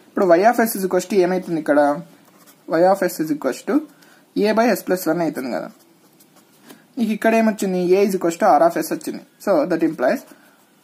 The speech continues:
Y of S is equals to R of S divided by S plus one వచ్చింది. So నీకు కనుక్కోమనేది ఏంటిది? Y of S divided by R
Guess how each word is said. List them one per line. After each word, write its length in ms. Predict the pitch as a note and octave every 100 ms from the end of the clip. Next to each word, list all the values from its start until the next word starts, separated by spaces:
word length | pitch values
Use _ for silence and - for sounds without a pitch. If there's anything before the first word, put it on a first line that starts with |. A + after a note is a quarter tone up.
| _ _ - - - - - _ _ _ _ - E3
Y 40 | G3+
of 120 | A3+ G3
S 40 | - D#3
is 60 | C#3+
equals 240 | B2 A#2+ -
to 80 | F#4 - _ _ _ _ _ _ _ _ _ _ _ - D3+ E3+
R 40 | G3
of 120 | G3 - -
S 40 | G3+ E4 - _ _ _ _ _ _ _ - F3
divided 380 | F#3 F#3 C#3+ A#2
by 100 | A3 E4 - E3+
S 20 | -
plus 180 | F3+ - C#3+
one 100 | F3
వచ్చింది. 280 | F3 C#3 - - -
So 80 | G3+ - A3+ -
నీకు 140 | G3+ G3
కనుక్కోమనేది 500 | F#3+ G3 G#3 G3 E3+ D#3+
ఏంటిది? 260 | D#3 D3+ D3+ D#3+
Y 20 | F3
of 100 | F3 F3
S 40 | E3
divided 280 | D3 C3+ C#3 G3
by 80 | G3+
R 40 | D3+